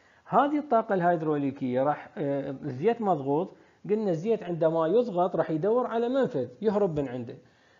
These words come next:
فالمنفذ اللي راح يهرب من عنده هي هاي الخطوط الهيدروليكية أو الأنابيب اللي راح تنقله وين؟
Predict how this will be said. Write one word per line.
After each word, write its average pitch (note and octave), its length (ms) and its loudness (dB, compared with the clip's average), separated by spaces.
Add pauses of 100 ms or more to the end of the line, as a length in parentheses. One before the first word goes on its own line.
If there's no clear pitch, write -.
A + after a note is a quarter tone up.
(100)
فالمنفذ A#3+ 580 0
اللي A3 180 -4
راح F#3+ 140 -6
يهرب F3 280 -4
من D#3+ 80 -4
عنده D3 260 -4
هي F#3+ 180 -2
هاي G#3 240 0
الخطوط F#3 560 -4
الهيدروليكية E3 880 -2
أو C#3+ 140 0
الأنابيب D3+ 600 -4
اللي F3 180 -2
راح E3+ 160 0
تنقله A#3+ 420 -2
وين؟ G3 280 0